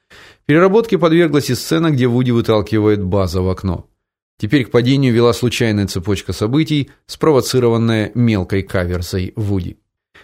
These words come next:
В эпизоде задействована настольная лампа люкса в память о первой короткометражке Лассетера. Катценберг и его коллеги одобрили новую концепцию, и в феврале тысяча девятьсот девяносто четвертого года мультфильм опять запустили в производство.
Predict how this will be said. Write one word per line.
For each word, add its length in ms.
В 80
эпизоде 340
задействована 600
настольная 520
лампа 340
люкса 440
в 100
память 400
о 160
первой 500
короткометражке 1040
Лассетера. 720
Катценберг 600
и 100
его 180
коллеги 360
одобрили 560
новую 320
концепцию, 760
и 120
в 40
феврале 360
тысяча 300
девятьсот 320
девяносто 420
четвертого 420
года 260
мультфильм 520
опять 460
запустили 680
в 100
производство. 600